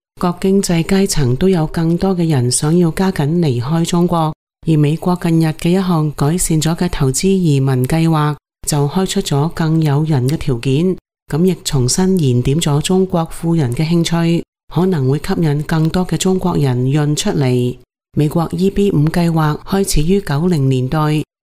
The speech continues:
至今已經籌得四百多億美元嘅資金。呢個計劃嘅最初係將外資引入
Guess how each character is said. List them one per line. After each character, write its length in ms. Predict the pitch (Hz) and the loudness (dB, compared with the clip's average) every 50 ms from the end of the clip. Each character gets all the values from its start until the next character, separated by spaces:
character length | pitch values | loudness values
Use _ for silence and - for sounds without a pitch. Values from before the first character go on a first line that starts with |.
| _ - | _ -4
至 100 | - 165 | -4 -2
今 240 | 165 185 190 190 190 | 0 0 2 2 2
已 60 | 175 | 2
經 240 | - - 185 190 196 | 2 2 0 2 2
籌 180 | - - 135 127 | 2 2 2 2
得 160 | - 170 185 - | 0 0 -2 -2
四 180 | - - 170 160 | -2 -2 -2 0
百 160 | - 165 156 | 0 -2 -4
多 240 | - - 185 185 190 | -2 0 0 2 4
億 160 | 190 196 - | 2 2 2
美 220 | - 165 160 151 156 | 0 0 0 0 0
元 300 | 160 156 156 127 123 127 | 0 0 2 2 2 0
嘅 100 | 151 151 | 0 0
資 180 | - - 185 | 0 0 0
金。 360 | 180 - 190 190 190 190 175 - - _ _ _ _ - | 0 0 0 2 2 0 0 -2 -6 _ _ _ _ -2
呢 120 | 190 196 | -2 -2
個 140 | 190 180 165 | 0 -2 -4
計 260 | 160 - 165 160 160 | -2 0 0 2 2
劃 120 | 160 156 143 | 2 0 0
嘅 100 | - - | -2 -2
最 160 | 156 - 165 165 | -2 -2 -2 -2
初 400 | - - 202 196 196 202 185 - - - | 0 0 0 2 2 0 0 -2 -6 -6
係 160 | - 165 156 | -4 -2 -2
將 280 | 143 - 190 190 196 | 0 0 0 2 2
外 160 | 185 170 156 151 | 2 2 2 0
資 160 | - - 196 | 0 0 2
引 240 | 190 185 156 156 165 | 2 2 2 2 2
入 100 | 160 | 0